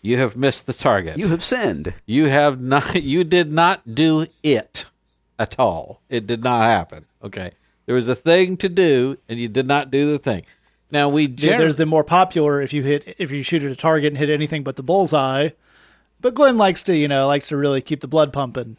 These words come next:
Speaker 1: That's
Speaker 3: in a very
Speaker 1: right.
Speaker 3: literal way.
Speaker 1: Uh, that's right. The, the, the, the idea is that you're, um, uh, uh, uh,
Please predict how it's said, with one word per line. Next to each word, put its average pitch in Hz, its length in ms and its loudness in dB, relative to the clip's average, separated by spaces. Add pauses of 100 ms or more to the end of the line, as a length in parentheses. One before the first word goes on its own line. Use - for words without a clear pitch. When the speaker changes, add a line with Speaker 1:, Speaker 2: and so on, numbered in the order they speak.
Speaker 1:
That's 127 220 4
Speaker 3:
in - 40 4
a - 20 6
very - 80 4
Speaker 1:
right. - 60 -4
Speaker 3:
literal 131 200 -4
way. 107 220 -12 (180)
Speaker 1:
Uh, 139 280 2
that's 165 280 2
right. 143 200 4
The, 160 280 2
the, 170 220 2
the, 175 260 0
the 170 240 0
idea 170 440 0
is 156 380 0
that 143 260 2
you're, 151 600 0
um, 120 500 -4 (640)
uh, 113 320 -2 (420)
uh, 123 260 -4 (440)
uh, - 40 -6